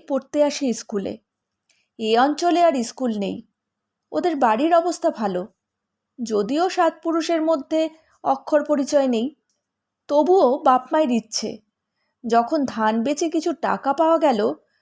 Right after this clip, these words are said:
তখন ছেলেরা লেখাপড়া শিখুক। চাষা লোকেদের জন্যে লেখাপড়ার দরকার আছে বই কি, ধানের হিসেব, জন্মজুরের হিসেব রাখাও তো চলবে।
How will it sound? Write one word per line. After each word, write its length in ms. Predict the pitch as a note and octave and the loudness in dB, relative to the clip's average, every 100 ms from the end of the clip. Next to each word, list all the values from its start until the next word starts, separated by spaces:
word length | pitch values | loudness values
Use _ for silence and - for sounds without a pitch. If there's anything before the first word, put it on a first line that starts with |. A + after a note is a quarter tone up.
| _ | _
তখন 420 | C4 A3+ - G4+ F4+ | -2 -2 -2 -6 -4
ছেলেরা 420 | F4 D#4+ E4 E4 | -2 2 4 4
লেখাপড়া 500 | D4 C#4+ C#4 B3 G#3+ | 2 0 0 2 0
শিখুক। 460 | A3 - C3 - _ _ _ _ _ _ _ _ - | -4 -8 -8 -10 _ _ _ _ _ _ _ _ -10
চাষা 400 | A#3 A3 D#4 E4 | -8 -6 -2 -2
লোকেদের 460 | F4+ F4+ F#4+ F#4 | -2 -2 -2 -2
জন্যে 360 | F4 F4 E4+ E4+ | -2 -2 0 0
লেখাপড়ার 580 | D#4 D#4 D#4+ D#4+ D#4+ A#3+ | 0 0 2 2 2 2
দরকার 380 | A3+ A#3+ D#4+ | 2 2 2
আছে 220 | D#4 - G3+ | 0 0 -2
বই 180 | G3+ | -2
কি, 240 | G3 - G3+ _ _ _ _ _ _ - | -4 -14 -20 _ _ _ _ _ _ -14
ধানের 380 | G#3+ B3+ C4 C#4 | -4 2 2 2
হিসেব, 520 | A3 B3+ - D4+ B3 | 0 -2 0 0 0
জন্মজুরের 720 | G#3+ A3+ A#3 B3+ C4 C#4 C#4+ | 0 0 2 0 0 0 -2
হিসেব 320 | B3+ C4 D4 C4+ | -2 -2 -2 2
রাখাও 340 | C#4 C4+ D#4 | 0 2 0
তো 120 | D#4+ | 2
চলবে। 520 | - C#4 G3+ F#3+ G#3 | 0 0 0 -4 -8